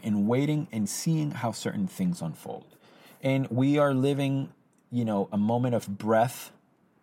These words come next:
a moment of pause, figuratively and literally, that we need the universe to heal. We need the Mother Earth to heal. We need ourselves as human beings to heal, to, to think about what our priorities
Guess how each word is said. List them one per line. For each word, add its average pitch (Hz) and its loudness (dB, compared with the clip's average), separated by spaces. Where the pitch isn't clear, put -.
a 101 0
moment 107 2
of - -2
pause, 117 2
figuratively 123 0
and 104 2
literally, 117 0
that 101 0
we 123 -2
need 117 -2
the 90 0
universe 107 0
to 101 -2
heal. 123 0
We 101 0
need 92 2
the 85 -2
Mother 95 2
Earth 98 -2
to 104 -4
heal. 104 -2
We 117 -2
need 95 0
ourselves 95 -2
as 90 -2
human 101 2
beings 95 -2
to 104 -8
heal, 117 0
to, 95 -2
to 98 -6
think 110 -4
about 110 2
what 101 0
our 98 2
priorities 104 0